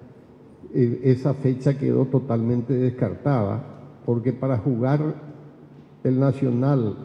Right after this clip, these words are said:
el veintiséis teníamos que haber comenzado el quince de enero nuestra fase eliminatoria.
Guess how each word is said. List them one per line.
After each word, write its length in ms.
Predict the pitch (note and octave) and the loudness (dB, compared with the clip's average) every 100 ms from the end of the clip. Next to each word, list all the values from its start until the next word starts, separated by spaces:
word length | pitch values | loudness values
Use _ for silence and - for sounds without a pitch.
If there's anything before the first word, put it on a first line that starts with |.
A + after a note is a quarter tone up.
| - - - - - - | -16 -20 -20 -20 -20 -4
el 140 | A2+ | -2
veintiséis 800 | A#2+ B2+ B2 A#2+ - C3+ C#3+ C#3+ | 0 0 -2 -6 0 2 4 2
teníamos 520 | C#3+ A2+ A#2 C3 C#3 C3 | 0 0 2 2 2 0
que 120 | C3+ | 0
haber 240 | A#2 A#2+ | 0 0
comenzado 960 | B2 C3+ C3 A#2+ - A#2+ A#2 B2 - - - - - - - | 0 2 2 2 0 0 2 2 0 -6 -12 -20 -20 -20 -2
el 220 | B2 A2 | 0 2
quince 400 | - D#3+ D#3+ C3+ | 2 4 6 6
de 180 | D3 A#2+ | 4 4
enero 340 | G#2+ A#2+ C3 C3+ | 2 2 2 2
nuestra 380 | B2+ A#2 A#2 | 0 0 -4
fase 400 | F#2 B2 A2+ C3+ | -2 -2 0 0
eliminatoria. 760 | B2+ B2+ B2+ A#2 G2+ C3+ A2+ E2 | 0 0 0 0 -2 -2 -2 -4